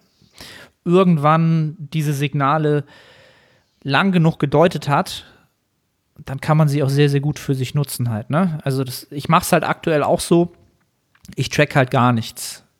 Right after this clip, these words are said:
ne? Also ich esse und tracke halt auch nicht die Kalorien. Also ich weiß ungefähr, wie viel ich esse, dass ich so auf meine dreitausend, dreitausendeinhundert Kalorien komme,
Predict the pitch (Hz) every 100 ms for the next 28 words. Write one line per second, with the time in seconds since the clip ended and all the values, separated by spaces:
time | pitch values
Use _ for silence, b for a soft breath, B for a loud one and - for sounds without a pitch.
0 | _ _ _ _ 131 143 147 131 123 -
1 | - 143 - 175 180 B B B B B
2 | - - 135 127 _ _ _ _ _ _
3 | _ - - 151 143 139 131 139 127 -
4 | 135 131 135 113 - _ - 123 127 127
5 | - - _ _ - 123 156 170 - 156
6 | 165 151 156 151 151 147 135 - 190 151
7 | - 139 127 151 160 180 196 - 127 147
8 | 131 135 123 127 123 123 123 - 131 131
9 | 127 123 B B B - 131 127 135 131
10 | 135 135 - 139 139 139 135 143 160